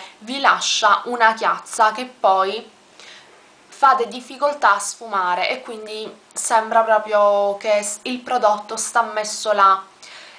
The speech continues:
E, e insomma, ecco, mm, fa fatica a sfumare questo pennello. Lo uso principalmente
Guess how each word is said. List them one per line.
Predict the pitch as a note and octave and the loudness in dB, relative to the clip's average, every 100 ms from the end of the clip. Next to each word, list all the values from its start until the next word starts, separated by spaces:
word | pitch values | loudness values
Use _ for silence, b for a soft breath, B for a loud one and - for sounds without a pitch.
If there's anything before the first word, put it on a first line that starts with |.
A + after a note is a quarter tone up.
| _ | _
E, | G#3+ A3 G#3+ G#3 G3+ G3+ G3+ G3+ G3 F#3+ F#3+ G2+ G#2 G2+ G#2 G#2 - _ _ _ _ - | -6 -6 -6 -4 -4 0 0 0 -2 -6 -12 -18 -20 -20 -20 -20 -20 _ _ _ _ -6
e | B3 | -2
insomma, | B3 A3+ A#3+ G#3+ G#3 G3+ G#3 G3 | -2 -2 0 0 0 0 0 -2
ecco, | F#3+ - G#3 G3+ G3+ | -6 -10 -4 -4 -6
mm, | G#3 G3+ G3 F#3+ F#3+ F#3 F#3 F#3 F3+ | -14 -14 -14 -14 -16 -18 -18 -18 -18
fa | - A#3+ A#3 A3+ | 2 4 4 2
fatica | - B3 A3 G#3 | -4 -6 -6 -6
a | G#3+ | -6
sfumare | - A3+ G3+ F#3+ F#3+ | -6 -8 0 0 0
questo | F#3+ G3 - G#3 | -6 -10 -12 -10
pennello. | G3+ G3 G3 F3+ F3+ F#3 F#3+ B B B | -8 -8 -6 -4 -4 -2 -4 B B B
Lo | A#3+ B3+ C#4 | 4 4 4
uso | - B3 | -4 -6
principalmente | A3+ A3+ A#3 B3 A#3+ C4+ C4 G#3+ A3 F#3 - G3 F#3 | -6 -8 -6 -6 -2 -2 0 0 0 -4 -4 -4 -4